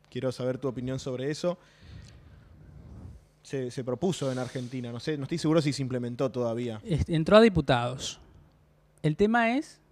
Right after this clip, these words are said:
Speaker 2: ¿qué voy a castigar con eso? Porque si voy a castigar a todos, o a penar a todos, para usar un lenguaje más jurídico,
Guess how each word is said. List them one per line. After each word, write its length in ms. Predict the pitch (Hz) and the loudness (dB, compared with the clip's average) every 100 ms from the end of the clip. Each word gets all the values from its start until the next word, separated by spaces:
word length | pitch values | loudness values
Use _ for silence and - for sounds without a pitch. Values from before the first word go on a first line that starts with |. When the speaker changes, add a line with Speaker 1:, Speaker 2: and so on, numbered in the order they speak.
| _ | _
Speaker 2:
¿qué 120 | - 202 | 0 2
voy 180 | 233 | 4
a 80 | 220 | 4
castigar 1000 | - 156 - - 151 135 151 151 123 110 - _ _ | 4 2 2 -4 -2 4 6 6 4 -2 -14 _ _
con 200 | - 110 | -16 -14
eso? 280 | 104 - - _ _ _ _ _ _ _ _ _ _ _ _ _ _ _ - | -14 -18 -20 _ _ _ _ _ _ _ _ _ _ _ _ _ _ _ -14
Porque 180 | 120 117 | -8 -2
si 100 | 123 | 2
voy 160 | 151 | 6
a 60 | 208 | 6
castigar 640 | 214 170 190 170 180 202 - | 4 2 4 6 8 6 4
a 100 | 156 | 6
todos, 720 | 170 175 143 160 190 - - _ _ _ _ _ _ _ - | 10 10 10 4 0 -10 -20 _ _ _ _ _ _ _ 6
o 100 | 123 | 6
a 120 | 120 | 6
penar 720 | 123 135 156 160 139 123 131 139 | 2 4 6 6 4 0 -8 -12
a 120 | 110 | -10
todos, 400 | 113 110 110 - | -8 -8 -8 -10
para 200 | 131 110 | -10 -8
usar 280 | 110 110 110 | -4 -2 -2
un 120 | 110 | -4
lenguaje 420 | 110 113 113 - | -6 -8 -8 -10
más 360 | 120 113 - _ _ _ _ _ - | -14 -16 -20 _ _ _ _ _ -6
jurídico, 640 | 143 127 117 117 127 | -4 -4 -6 -10 -8